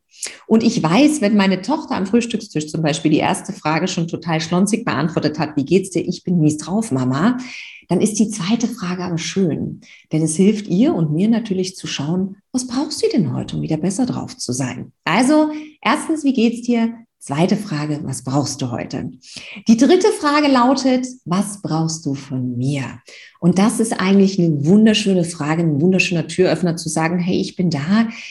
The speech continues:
ich helfe dir oder ich unterstütze dich und ich verbringe gern Zeit mit dir. Also ich unterstütze auch dein Bedürfnis, was du an diesem Tag hast. Und es kommen manchmal ganz spannende Dinge dabei, bei uns zumindest in der Familie heraus. Was brauchst du von mir? Äh,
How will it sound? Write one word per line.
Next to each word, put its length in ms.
ich 220
helfe 320
dir 120
oder 120
ich 100
unterstütze 640
dich 240
und 300
ich 120
verbringe 360
gern 280
Zeit 400
mit 180
dir. 360
Also 340
ich 120
unterstütze 540
auch 100
dein 240
Bedürfnis, 560
was 160
du 100
an 140
diesem 320
Tag 380
hast. 560
Und 240
es 240
kommen 180
manchmal 340
ganz 220
spannende 460
Dinge 220
dabei, 280
bei 140
uns 220
zumindest 340
in 80
der 80
Familie 380
heraus. 360
Was 160
brauchst 300
du 60
von 240
mir? 320
Äh, 60